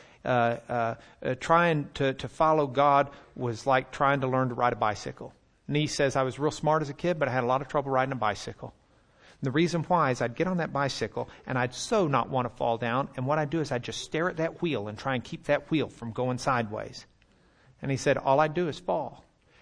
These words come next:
until someone said to me, 'Don't stare at the wheel. Stare where you're going.'"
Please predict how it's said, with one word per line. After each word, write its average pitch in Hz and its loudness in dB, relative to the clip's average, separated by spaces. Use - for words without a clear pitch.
until 147 0
someone 143 -2
said 151 0
to 131 -6
me, 123 -4
'Don't 143 0
stare 151 -2
at 120 -2
the 120 -8
wheel. - -6
Stare 147 2
where 135 0
you're 110 -4
going.'" 120 0